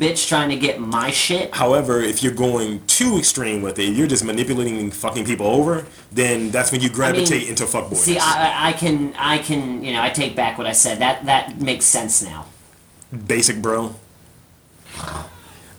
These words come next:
Speaker 2: I like basic bro.
Speaker 1: No.
Speaker 2: I like it.
Speaker 1: No.
Speaker 2: 'Cause, dude, you've seen basic bros. And the fact that we're not basic bros.
Speaker 1: We are so much more than, than bros.
Speaker 2: We're not an exceedingly ordinary dude.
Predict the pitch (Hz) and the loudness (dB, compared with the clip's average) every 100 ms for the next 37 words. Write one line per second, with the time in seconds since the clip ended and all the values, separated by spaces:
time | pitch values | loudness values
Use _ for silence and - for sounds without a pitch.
0 | - 143 175 151 156 147 127 131 135 131 | -2 0 2 2 2 2 0 0 0 0
1 | 135 123 - 117 110 107 107 - - - | -2 -10 -14 -6 -4 -4 -8 -16 -12 2
2 | 123 110 90 85 - - 113 107 104 104 | 4 4 0 -6 -12 -6 -4 -2 -4 -6
3 | - - - - 170 135 190 151 147 165 | -10 -14 -12 -2 0 2 2 2 2 2
4 | - 165 151 131 120 117 101 90 76 69 | 4 4 4 4 4 2 -2 -6 -8 -10
5 | - - - 147 147 175 165 151 127 135 | -10 -8 0 0 2 0 2 2 4 2
6 | 127 135 139 147 147 131 143 143 151 156 | 4 2 4 2 2 2 2 2 2 2
7 | - - - - - - 202 170 165 151 | 0 -4 -2 2 4 4 4 4 4 2
8 | 147 143 135 120 117 113 107 117 117 110 | 0 0 0 0 -2 -2 -4 -4 -2 -2
9 | 104 117 110 107 139 156 160 156 156 143 | -2 -2 -2 2 4 4 4 2 2 2
10 | 127 - 170 165 156 139 123 131 131 123 | 4 2 2 2 2 2 2 2 4 4
11 | 117 113 107 98 90 | 2 2 0 0 -4